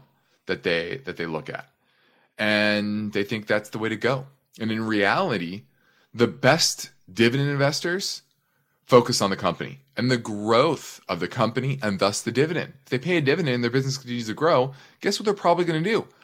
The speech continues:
They're probably gonna raise that dividend. And therefore, the price is gonna go up, and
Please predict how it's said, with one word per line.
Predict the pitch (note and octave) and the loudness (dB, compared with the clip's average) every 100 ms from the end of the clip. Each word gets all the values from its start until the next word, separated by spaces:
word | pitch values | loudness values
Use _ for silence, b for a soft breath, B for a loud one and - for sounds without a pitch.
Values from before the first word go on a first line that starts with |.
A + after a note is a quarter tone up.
| b _ | b _
They're | F#2+ C#3 | -2 0
probably | B3 A#3+ | 0 0
gonna | B3+ A#3+ | 2 2
raise | F3 G#3+ B3 | 4 2 4
that | C#3+ F#2 | 2 2
dividend. | D#2+ C#2 - - _ _ _ _ _ _ _ _ b b _ - | -2 -4 -10 -18 _ _ _ _ _ _ _ _ b b _ 0
And | D#3 D#3 | 4 6
therefore, | D#3 D#3 D#3 C#3+ C#3 C3 C3+ B B _ | 4 4 2 2 2 2 -2 B B _
the | B2 | -8
price | - G2 G2+ C#3+ | 0 2 2 0
is | |
gonna | C#3 C3 | -2 0
go | E3 D#3+ | 0 2
up, | C#2+ C#3 - _ _ _ _ _ _ _ _ _ _ - | 2 -2 -10 _ _ _ _ _ _ _ _ _ _ 0
and | C3 B2 A#2+ A#2 | 4 6 4 2